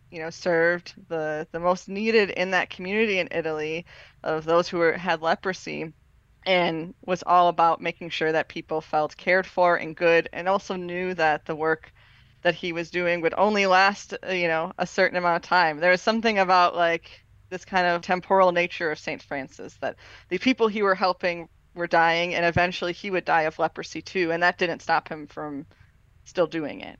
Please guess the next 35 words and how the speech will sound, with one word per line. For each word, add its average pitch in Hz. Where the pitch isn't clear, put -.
you 180
know? 170
And 202
so 269
I've 277
also 269
been 226
reflecting 196
a 180
little 170
bit 170
on 160
Saint 160
Francis 160
too, 220
and 160
the 160
fact 160
that, -
like, 156
in 214
a 196
way, 185
like, 175
is 175
the 180
most 175
Franciscan 180
part 190
of 185
this 185
legacy, 185
the 175
fact 175
that 165